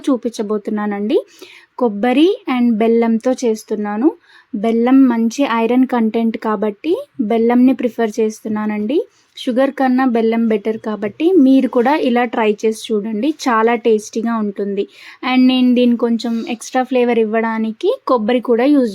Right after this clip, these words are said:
చేస్తున్నాను. ఎలాగో ఇవి ఫెస్టివల్ సీజన్స్ కాబట్టి అందరి ఇంట్లల్లో కొబ్బరి ఉంటుంది కాబట్టి ఇలా ఒకసారి ట్రై చేసి చూడండి. ఫస్ట్ టైమ్ నా ఛానల్ని చూస్తున్న వాళ్ళు సబ్స్క్రైబ్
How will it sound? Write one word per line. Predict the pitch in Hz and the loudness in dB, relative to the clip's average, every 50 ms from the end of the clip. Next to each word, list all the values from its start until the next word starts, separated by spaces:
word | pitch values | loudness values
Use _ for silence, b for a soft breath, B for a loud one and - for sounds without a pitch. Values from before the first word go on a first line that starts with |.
| 196 208 | -2 -2
చేస్తున్నాను. | 202 202 - - 247 208 208 208 208 208 214 - B B B B B B - - | -2 -2 -4 -8 -6 -6 -6 -4 -4 -6 -8 -8 B B B B B B -6 -2
ఎలాగో | 240 233 233 220 254 269 | 0 0 2 2 2 2
ఇవి | 254 277 262 - 269 | 2 0 0 0 -2
ఫెస్టివల్ | 247 220 - - 254 254 254 240 - | -4 -2 -2 -2 0 0 0 0 -2
సీజన్స్ | 247 233 214 233 233 233 220 - - 233 | -4 -4 -2 -4 -4 -4 -6 -6 -4 -2
కాబట్టి | 226 220 202 220 214 - 277 285 269 | -2 0 -2 -4 -4 -2 -2 0 0
అందరి | 240 226 226 233 233 226 220 | 0 0 0 0 0 0 -2
ఇంట్లల్లో | 220 - 220 226 240 269 269 - | -2 -2 -2 0 0 -2 0 0
కొబ్బరి | 254 233 202 208 226 226 226 | -2 -2 0 0 0 0 0
ఉంటుంది | 220 214 233 220 220 220 220 233 | -2 -2 -2 -4 -4 -4 -4 -4
కాబట్టి | 220 202 214 214 - 320 359 381 - 269 233 | -4 -4 -4 -4 -2 -2 -2 0 0 0 0
ఇలా | 240 247 254 240 220 | 2 2 0 0 -2
ఒకసారి | 233 - - 226 226 220 - | -4 -6 -6 -6 -6 -4 -4
ట్రై | 262 240 226 208 - | -2 -2 -2 -2 -2
చేసి | 220 208 - - - | -6 -6 -6 -8 -6
చూడండి. | 226 208 202 202 202 202 220 - b b b b b b b - | -6 -4 -4 -6 -8 -8 -10 -12 b b b b b b b -6
ఫస్ట్ | 262 254 - - 302 | -6 -6 -4 -2 2
టైమ్ | 302 302 294 285 | 4 6 6 6
నా | 277 277 277 | 4 2 2
ఛానల్ని | 254 247 240 240 247 240 247 233 254 | 0 0 0 0 0 0 0 -2 -4
చూస్తున్న | 233 220 - - 240 226 226 220 220 | -8 -8 -6 -6 -6 -4 -4 -2 -2
వాళ్ళు | 220 226 254 330 339 - 330 | -2 -2 -2 -2 -2 -2 -2
సబ్స్క్రైబ్ | 262 220 - - - 220 214 208 - | -4 -4 -4 -10 -6 -4 -6 -6 -6